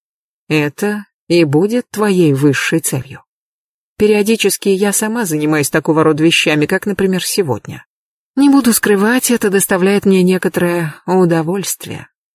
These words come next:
Видеть, как человек, словно бьющаяся на берегу рыба, хватается за последнюю возможность выжить,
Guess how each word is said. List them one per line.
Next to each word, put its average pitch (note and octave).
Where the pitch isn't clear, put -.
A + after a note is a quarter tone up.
Видеть, F3+
как F3+
человек, F#3+
словно F#3+
бьющаяся G3
на F#3
берегу E3+
рыба, F3+
хватается E3
за D#3+
последнюю -
возможность E3+
выжить, F#3